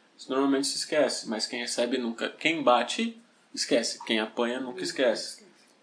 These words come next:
Speaker 1: E pior ainda quem apanha em silêncio.
Speaker 2: Uhum.
Speaker 1: Então ele vai falar que grande parte do processo é você trazer à tona esse afeto que está ligado a esse ca-, es-, essa situação.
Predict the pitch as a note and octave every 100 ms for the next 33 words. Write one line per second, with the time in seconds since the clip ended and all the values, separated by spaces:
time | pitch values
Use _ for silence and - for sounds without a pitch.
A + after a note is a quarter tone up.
0 | - A#2+ D#3 D3 D#3+ D#3+ D3+ D3+ D#3 D#3
1 | - C3+ C3+ C#3 - B2 F#2+ - - _
2 | - F3+ E3+ D#3+ F3+ - - _ A#2 A#2+
3 | B2 A#2+ A2+ B2 A2+ A#2 - A#2+ C3 C#3
4 | - C3 B2 B2 - B2 - C3+ C#3+ -
5 | C#3+ C#3+ - _ - A2+ A#2 A#2+ - B2
6 | B2+ - - _ B2+ A#2+ B2 C#3+ C#3+ C3+
7 | C3+ C3+ - C3 - C3+ C#3+ C#3+ - -
8 | B2+ A#2+ A#2 A#2 A#2+ - - - - -
9 | - - - - - - A#2+ A#2 G#2+